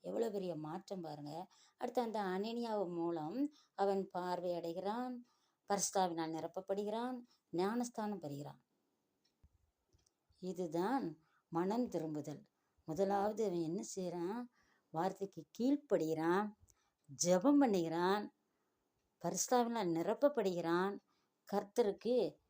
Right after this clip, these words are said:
தன்னை அப்படியே ஒப்பு கொடுக்கிறான், ஞானஸ்தானம் பெறுகிறான். அதன் பின் என்ன பண்றான் பாருங்க. அப்போஸ்தலர் ஒன்பது இருபது இவ்வாறு சொல்லுது, "தாமதமின்றி கிறிஸ்து தேவனுடைய குமாரன் என்று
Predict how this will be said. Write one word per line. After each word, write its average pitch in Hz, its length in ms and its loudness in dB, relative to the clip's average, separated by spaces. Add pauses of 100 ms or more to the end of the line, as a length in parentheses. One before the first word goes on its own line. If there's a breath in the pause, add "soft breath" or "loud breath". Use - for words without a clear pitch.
(180)
தன்னை 190 260 0
அப்படியே 185 380 2
ஒப்பு 214 340 4
கொடுக்கிறான், 147 500 -8 (100)
ஞானஸ்தானம் 170 560 -2
பெறுகிறான். 151 540 -6 (360)
அதன் 262 280 4
பின் 277 120 6
என்ன 202 240 2
பண்றான் 175 520 -2
பாருங்க. 151 760 -6 (1600)
அப்போஸ்தலர் 190 840 -6
ஒன்பது 208 500 -4
இருபது 190 420 -2
இவ்வாறு 175 400 -4
சொல்லுது, 160 540 -8 (400 soft breath)
"தாமதமின்றி 220 1120 -2 (340 soft breath)
கிறிஸ்து 233 960 2
தேவனுடைய 233 800 0
குமாரன் 214 680 -4
என்று 185 580 -6